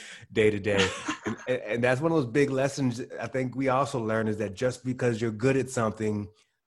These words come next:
Speaker 1: doesn't mean that you're supposed to be doing it. So many people are trapped in
Speaker 2: Good point.
Speaker 1: these, quote unquote, right, amazing careers, good salary, good benefits, et cetera. They're great at their job, but they don't enjoy it. And so what I did after a year in that job, and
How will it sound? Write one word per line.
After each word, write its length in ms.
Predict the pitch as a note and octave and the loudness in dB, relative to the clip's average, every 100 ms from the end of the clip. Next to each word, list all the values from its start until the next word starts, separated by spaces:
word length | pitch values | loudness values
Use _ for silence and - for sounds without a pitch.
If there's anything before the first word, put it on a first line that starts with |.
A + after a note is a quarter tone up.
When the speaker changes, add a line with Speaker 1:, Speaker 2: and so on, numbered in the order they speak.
| _ _ _ A#2 | _ _ _ -2
Speaker 1:
doesn't 360 | C#3+ C3+ B2+ | 0 2 2
mean 260 | A#2+ A#2+ A#2+ | 0 0 0
that 160 | A2+ A2 | -2 -6
you're 80 | |
supposed 380 | G#2 G#2+ A#2 A#2 | -8 -2 -2 -2
to 60 | A2+ | -4
be 100 | A2 | -4
doing 260 | A#2 A#2+ A2+ | -2 -2 -4
it. 100 | F#2+ | -4
So 160 | C#3 | -2
many 160 | D3+ C#3+ | 0 0
people 320 | C#3 C#3+ A#2+ | 0 0 0
are 120 | A2 | 0
trapped 360 | - C#3 C3 - | -2 0 2 4
in 60 | |
Speaker 2:
Good 60 | A2 | 2
point. 40 | |
Speaker 1:
these, 120 | A#2+ G#2+ | 2 -4
quote 300 | _ - B2+ | _ -10 -8
unquote, 220 | A#2+ - - - | -8 -10 -12 -2
right, 200 | A#2 C3+ | 0 2
amazing 840 | A#2+ A#2+ B2 C3+ E3 F3+ D#3 E3 D#3 | 2 2 2 4 4 4 2 2 2
careers, 640 | D#3+ D#3+ D#3+ D#3+ C#3+ A2+ | 2 4 4 6 4 2
good 280 | G2+ C#3+ C#3+ | 2 2 2
salary, 560 | - C3 A#2+ C3 C3 B2+ | 0 0 2 2 2 0
good 240 | B2+ A2+ | -2 -2
benefits, 380 | B2+ B2 B2+ A#2+ | -2 -2 -4 -8
et 100 | A2+ | -6
cetera. 400 | - C3+ D3 A#2 | -2 2 4 4
They're 140 | A#2 | 2
great 260 | A2 C3+ C#3 | 0 0 2
at 100 | B2+ | 0
their 80 | A2+ | -2
job, 340 | C3+ - - | -4 -4 -4
but 80 | A#2+ | -2
they 100 | A#2 | 0
don't 320 | C3 C3 B2+ - - _ _ _ _ - | 2 2 0 -8 -20 _ _ _ _ -6
enjoy 380 | A#2 G#2 D#3+ C#3+ | -4 2 4 4
it. 100 | - - | 0 -4
And 100 | A#2 | -6
so 100 | G#2 | 0
what 140 | C3 B2+ | 2 4
I 80 | A2+ | 2
did 260 | A2+ G#3+ | 2 2
after 260 | B2+ A#2 A2+ | 2 2 -2
a 60 | |
year 200 | G#2 B2 | 0 0
in 80 | B2+ | 2
that 160 | A#2+ G2+ | 0 0
job, 360 | C3 C#3 B2+ | 0 2 2
and 180 | G#2+ G#2 | 0 -4